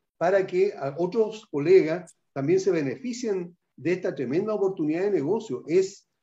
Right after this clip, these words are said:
es, es realmente, eh, eh, no tiene límite, digamos, es algo que no, que, que la gente tal vez no lo, no lo valore al comienzo, pero cuando ya empiece a caer su primer negocio, evidentemente que, eh, va a despertar y va a querer continuar,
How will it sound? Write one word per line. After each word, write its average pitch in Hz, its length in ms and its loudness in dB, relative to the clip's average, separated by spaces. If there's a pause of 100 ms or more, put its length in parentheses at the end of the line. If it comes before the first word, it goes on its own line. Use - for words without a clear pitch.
(140)
es, 165 260 -2
es 185 80 2
realmente, 165 1200 2
eh, 131 160 -10 (180)
eh, 147 240 -2
no 143 120 -2
tiene 208 220 -2
límite, 180 420 0
digamos, 147 540 -2
es 170 180 -2
algo 196 280 2
que 170 80 -2
no, 160 400 -4 (340)
que, 147 420 0
que 156 120 -4
la 143 140 -2
gente 208 360 0
tal 165 180 -2
vez 190 180 4 (180)
no 165 180 0
lo, 180 440 2 (200)
no 165 160 0
lo 180 100 2
valore 180 480 2
al 151 200 -6
comienzo, 147 680 -4 (300)
pero 175 480 4
cuando 123 220 -6
ya 175 180 2
empiece 180 320 -2
a 160 80 -2
caer 165 160 2
su 170 160 -6
primer 165 240 0
negocio, 175 560 -2
evidentemente 165 640 -4
que, 165 240 -2 (300)
eh, 120 240 -10
va 143 140 0
a 165 40 2
despertar 147 540 -2
y 196 40 -4
va 165 80 0
a 131 60 -4
querer 135 200 -2
continuar, 147 680 -2